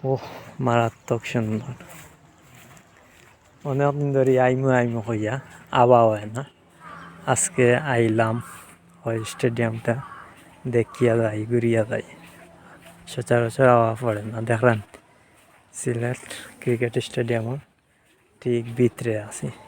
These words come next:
এই মুহূর্তে। ওয়াও! ওহ, সেই সুন্দর। Oh my God!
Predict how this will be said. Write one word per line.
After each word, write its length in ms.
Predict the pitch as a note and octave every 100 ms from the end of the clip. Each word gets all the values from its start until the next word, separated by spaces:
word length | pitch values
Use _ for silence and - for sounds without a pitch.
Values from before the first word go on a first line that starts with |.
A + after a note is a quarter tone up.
| -
এই 180 | B2 A2
মুহূর্তে। 540 | A2+ A2 A#2 - - - - _ - -
ওয়াও! 340 | C3+ A#2+ A2+ - - - - - - - _ - - - - _ _ - -
ওহ, 200 | D3+ C#3+ - - - - _ _ _ _ _ _ - _ _ _ -
সেই 400 | - C3 B2+ A#2+
সুন্দর। 540 | - A2+ A2 A2+ A2 - _ _ _ _ _ _ _ -
Oh 320 | C#3 C3+ C3 B2 B2
my 300 | A#2+ A#2 A#2 B2+
God! 380 | C3+ B2+ B2+